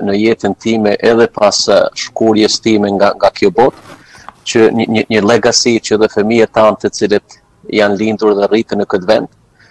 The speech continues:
që ta kuptojnë që me të vërtetë ne shqiptarët kemi ardhur në Australi mbi njëqind vjet, edhe qëndrojmë të, të bashkuar dhe mundohemi që t'i mbajmë ato traditat e lashta tona kombëtare.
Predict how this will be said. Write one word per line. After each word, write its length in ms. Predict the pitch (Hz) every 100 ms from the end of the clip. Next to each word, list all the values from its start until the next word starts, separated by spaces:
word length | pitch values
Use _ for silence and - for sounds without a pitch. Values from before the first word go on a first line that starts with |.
| _ -
që 80 | 110
ta 160 | 107
kuptojnë 480 | - 101 - 110 104
që 140 | - 101
me 100 | 98
të 100 | 107
vërtetë 380 | - 107 -
ne 80 | 107
shqiptarët 640 | 104 107 92 113 107 104 -
kemi 300 | 104 101 104
ardhur 420 | 107 104 104 101 _ _ -
në 160 | 104 107
Australi 720 | 107 - 101 95 110 107 - -
mbi 300 | 95 107 101
njëqind 480 | 98 110 - 104 92
vjet, 360 | 110 143 _ _ _ - - - -
edhe 220 | 101 101
qëndrojmë 640 | - - 98 87 110 110 104 -
të, 140 | 107 -
të 100 | 95
bashkuar 680 | 104 - - 110 117 123 -
dhe 160 | 110 104
mundohemi 640 | 101 98 113 117 113 107
që 320 | - - 107 101 _ _ _ _ _ _
t'i 120 | 104 98
mbajmë 400 | 101 117 113 107
ato 180 | 107 -
traditat 540 | 104 92 113 104 -
e 80 | 104
lashta 420 | 101 110 - 104
tona 320 | - 110 107
kombëtare. 600 | - 104 101 113 113 139